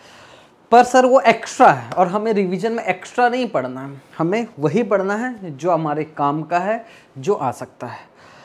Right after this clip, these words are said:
और सर भगवान ना करे कुछ दूसरा आ गया तो बेटे पहले भी तो कुछ ना कुछ पढ़ाई किया होगा, कुछ नए क्वेश्चन बनाए होंगे। आप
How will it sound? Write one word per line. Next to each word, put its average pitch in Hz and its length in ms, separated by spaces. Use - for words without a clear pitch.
और 233 140
सर 277 180
भगवान 196 420
ना 262 100
करे 247 160
कुछ 226 140
दूसरा 202 460
आ 220 120
गया 214 180
तो 214 140
बेटे 208 180
पहले 170 380
भी 180 100
तो 208 120
कुछ 196 240
ना 202 80
कुछ 190 120
पढ़ाई 175 340
किया 175 280
होगा, 170 300
कुछ 185 260
नए 170 180
क्वेश्चन 170 420
बनाए 156 240
होंगे। 113 320
आप 156 340